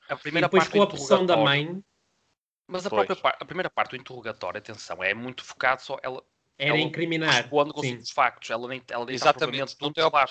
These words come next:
Speaker 1: ela só
Speaker 3: oportunidade.
Speaker 1: estava
Speaker 3: Sim.
Speaker 1: focada nos factos, porque ela nem lhe interessava, ela nem lhe interessava salvar a pessoa, mas também não lhe, não interessava culpar, não é? Portanto, a
Speaker 3: Exato.
Speaker 1: única diferença que eu, que eu aponto aqui é a tal questão de, em vez
Speaker 2: Exato,
Speaker 1: de,
Speaker 2: exato.
Speaker 1: de ser igual ao litro, não,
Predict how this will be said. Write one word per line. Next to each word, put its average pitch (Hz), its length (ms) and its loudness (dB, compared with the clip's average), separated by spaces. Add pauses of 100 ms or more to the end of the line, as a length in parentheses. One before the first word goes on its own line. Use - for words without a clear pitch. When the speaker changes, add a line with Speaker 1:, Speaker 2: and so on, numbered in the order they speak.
Speaker 1:
ela 147 140 0
só 117 140 2
Speaker 3:
oportunidade. - 20 4
Speaker 1:
estava 170 480 -2
Speaker 3:
Sim. - 260 -12 (640)
Speaker 1:
focada 165 420 -8
nos 123 140 -12
factos, - 400 -8
porque - 180 -12
ela 175 120 -4
nem 185 120 -8
lhe 185 80 -10
interessava, 180 640 -2 (140)
ela 127 160 -2
nem 135 80 -10
lhe 143 80 -8
interessava 110 420 -4
salvar 120 500 -2
a 127 60 -6
pessoa, 127 340 -4
mas 139 140 -8
também 131 200 -12
não 135 100 -12
lhe, 131 120 -14
não 131 180 -12
interessava 131 380 -2
culpar, 101 520 -2
não 95 120 -8
é? 92 80 -10 (220)
Portanto, - 280 -8
a - 40 -16
Speaker 3:
Exato. 104 140 -6
Speaker 1:
única 101 160 -4
diferença 113 320 -10
que - 120 -16
eu, 110 140 -12 (140)
que - 100 -12
eu 113 40 -4
aponto 110 320 -8
aqui 113 220 -8
é 113 40 -2
a - 20 -20
tal 117 160 0
questão 120 340 -4
de, 120 200 -8
em 107 40 -8
vez 165 180 -12
Speaker 2:
Exato, 151 380 0
Speaker 1:
de, 135 60 -10
Speaker 2:
exato. 127 340 -8
Speaker 1:
de 123 80 -18
ser - 200 -4
igual 127 280 6
ao 123 180 4
litro, 143 340 -10 (400)
não, 120 320 0